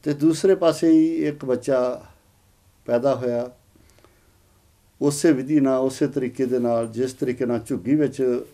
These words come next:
ਅ, ਰਹਿਣ ਵਾਲਾ ਬੱਚਾ ਜਿਹੜਾ ਆ, ਉਹ ਪੈਦਾ ਹੋਇਆ, ਤੇ ਉਹਦੇ ਜੰਮਦਿਆਂ ਹੀ ਉਹਦੇ ਕੋਲ ਕੋਠੀਆਂ ਸੀਗੀਆਂ, ਉਹਦੇ ਕੋਲ, ਅ, ਨੌਕਰ ਚਾਕਰ ਸੀਗੇ, ਕਰੋੜਾਂ ਰੁਪਈਆਂ ਦੀ ਜਾਇਦਾਦ ਦਾ ਮਾਲਕ ਬਣ ਗਿਆ ਜੰਮਦੇ ਹੀ ਉਹ।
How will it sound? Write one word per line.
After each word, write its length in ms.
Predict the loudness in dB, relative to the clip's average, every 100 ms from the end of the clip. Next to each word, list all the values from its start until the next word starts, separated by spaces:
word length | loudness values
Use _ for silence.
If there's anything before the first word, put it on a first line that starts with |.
| -20 _ -10
ਅ, 280 | -6 -4
ਰਹਿਣ 280 | -2 -2 -2
ਵਾਲਾ 200 | -2 -4
ਬੱਚਾ 300 | -4 -6 -6
ਜਿਹੜਾ 460 | -6 -4 -4 -4 -6
ਆ, 60 |
ਉਹ 240 | -10 -14 -10
ਪੈਦਾ 280 | -6 -4 -4
ਹੋਇਆ, 340 | -6 -8 -10 -14 _ _ _ _ _ _ _ _ _
ਤੇ 60 | 2
ਉਹਦੇ 200 | 4 4
ਜੰਮਦਿਆਂ 540 | 6 4 4 4 4
ਹੀ 80 | 4
ਉਹਦੇ 200 | 4 2
ਕੋਲ 240 | 0 0 2 2 0 -2 -2 -4
ਕੋਠੀਆਂ 560 | -2 -2 -2 -4 -4
ਸੀਗੀਆਂ, 560 | -4 -6 -4 -2 -2 -4
ਉਹਦੇ 320 | -4 -6 -6
ਕੋਲ, 520 | -4 -2 -2 -2 -8 -12 _ _ _ _ _ _ -2
ਅ, 20 | 2 2 0 -2 -6 -6 -6 -4
ਨੌਕਰ 440 | -2 -2 0 -2
ਚਾਕਰ 360 | 0 -2 -2 -4
ਸੀਗੇ, 340 | -4 -2 -2
ਕਰੋੜਾਂ 460 | -2 -4 -2 -2 -4
ਰੁਪਈਆਂ 300 | -4 -4 -2
ਦੀ 140 | -4
ਜਾਇਦਾਦ 520 | -2 -2 0 -2 -4
ਦਾ 120 | -4
ਮਾਲਕ 380 | -2 -2 -4 -6
ਬਣ 200 | -6 -4
ਗਿਆ 180 | -4 -4
ਜੰਮਦੇ 440 | -4 -4 -4 -4
ਹੀ 80 | -4
ਉਹ। 400 | -4 -6 -8 -8